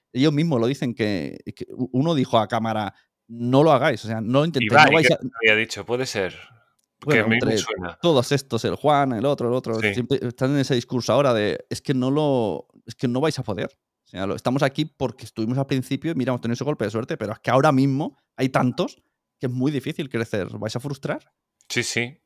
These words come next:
Speaker 2: Hombre, el Socas, el Socas yo no le conocía hasta que la ha liado ahí ahora hace poco.
Speaker 1: Mm.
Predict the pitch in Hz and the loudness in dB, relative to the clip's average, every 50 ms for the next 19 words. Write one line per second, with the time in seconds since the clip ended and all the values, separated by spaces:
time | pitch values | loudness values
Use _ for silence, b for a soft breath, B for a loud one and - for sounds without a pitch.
0 | _ B B B B B B 120 131 120 110 98 98 92 - - 139 143 143 151 | _ B B B B B B -8 -2 2 2 2 4 4 4 4 4 4 4 4
1 | 156 160 170 175 165 - 135 123 110 101 - 147 151 - 202 196 156 143 151 170 | 4 4 4 2 0 0 -2 -2 -2 0 0 0 2 2 2 2 2 2 2 2
2 | 180 180 165 160 151 147 135 143 135 127 123 - 165 156 139 117 - 113 110 98 | 2 2 2 2 2 2 0 0 -2 -2 -2 0 2 2 2 2 2 0 0 2
3 | 101 104 107 117 127 131 135 139 135 131 131 135 131 131 131 131 127 131 123 - | 2 2 2 2 2 2 2 2 2 2 0 0 0 0 0 0 -2 -2 -4 -4
4 | - 120 - 147 135 135 - - B B B B B 135 | -8 -6 -4 -4 -4 -4 -6 -8 B B B B B -6